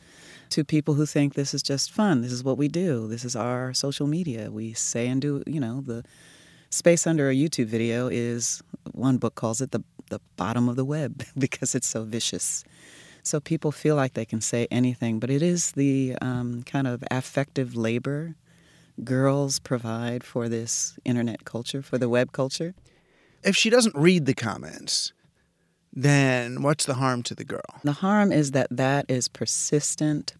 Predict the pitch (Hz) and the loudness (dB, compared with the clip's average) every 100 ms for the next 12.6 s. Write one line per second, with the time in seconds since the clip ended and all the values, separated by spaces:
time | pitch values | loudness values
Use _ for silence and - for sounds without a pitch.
0 | - - 139 139 135 135 135 139 - 131 | -18 -6 -2 -2 -2 -4 -6 -8 -2 0
1 | 127 107 101 117 123 120 - 120 113 117 | 2 0 -6 -8 -6 -6 -4 -4 -2 -4
2 | 117 131 139 - - - 127 123 110 - | -4 -4 -4 -6 -4 -2 -2 -2 -8 -10
3 | 180 _ _ - - - - - 135 127 | -12 _ _ -20 -20 -14 -8 -2 -2 -2
4 | - 170 180 160 127 123 127 117 113 - | -2 2 2 2 2 -2 -4 -6 -6 -8
5 | - 165 160 156 127 - 117 113 - 117 | -6 0 0 0 -6 -6 -8 -8 -6 -4
6 | 117 135 117 110 117 135 - 139 - - | -4 -4 -4 -4 -2 -4 -2 -2 -2 -4
7 | - _ _ _ - 123 120 110 170 - | -8 _ _ _ -6 -4 -4 -2 -4 -2
8 | 117 107 117 - - _ - - - _ | -2 -2 -6 -10 -16 _ -20 -20 -20 _
9 | _ _ _ 139 123 123 - 123 - 160 | _ _ _ -4 -2 -2 -2 -2 0 0
10 | 151 127 - - 110 - - 117 143 247 | 0 -2 -4 0 0 0 0 0 0 -2
11 | - - _ _ _ - - - - _ | -4 -12 _ _ _ -20 -20 -20 -20 _
12 | - 123 120 113 113 | -2 -2 0 -2 -6